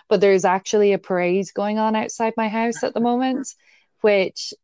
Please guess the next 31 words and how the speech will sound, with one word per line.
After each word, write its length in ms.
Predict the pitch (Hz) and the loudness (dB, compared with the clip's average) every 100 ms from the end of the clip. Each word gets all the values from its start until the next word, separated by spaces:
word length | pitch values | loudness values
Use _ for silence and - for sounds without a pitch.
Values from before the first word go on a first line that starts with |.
| _ | _
if 240 | - 226 240 | 2 2 4
you're 140 | 226 - | 0 2
interested 760 | 208 220 214 - 202 175 160 - | -2 2 0 0 0 0 0 -4
in, 260 | 180 175 170 | -4 -4 -2
like, 240 | 160 156 | -2 -4
Scottish 500 | - 180 175 165 - | -4 -2 0 -2 -4
culture, 600 | - 180 214 247 254 262 - _ _ _ | 0 0 0 0 0 -2 -8 _ _ _
definitely 640 | 202 196 202 208 - 190 | 2 2 0 -4 0 0
give 200 | 180 165 | 0 0
this 220 | 180 170 | 0 -2
a 60 | 170 | -4
Google. 480 | - 165 165 175 175 | -2 -2 2 2 2
It's 220 | 185 - | 0 -8
called 400 | - 180 175 160 - | 0 2 2 0 -6
the 160 | 170 156 | -4 -4
Burryman 960 | - 180 190 208 214 208 214 233 240 - _ | 0 2 4 4 2 0 0 -2 -4 -8 _
Parade. 520 | 208 214 226 247 240 - | 0 2 2 0 -4 -12
So 160 | - 202 | -10 -6
it's 220 | 185 - _ | -6 -10 _
B 320 | - 220 226 220 | 0 0 0 -4
U 420 | 190 196 196 190 - | -2 2 4 2 0
R 320 | 180 185 190 - | 0 2 0 0
R 380 | 175 175 170 - | -2 0 -2 -4
Y 520 | 170 165 151 160 180 - _ _ - | -2 0 0 -2 -6 -12 _ _ -2
M 180 | 180 | 0
A 220 | 175 175 185 | 0 -2 -2
N. 400 | 175 196 240 269 _ _ _ _ _ | -2 -2 -4 -6 _ _ _ _ _
And 420 | 185 180 180 180 - - | 0 2 2 -2 -6 -2
it 260 | 180 180 - - | -2 -2 -6 -2
is 460 | 175 170 165 160 - - | 2 4 2 -2 -8 -4
a 140 | 170 | -4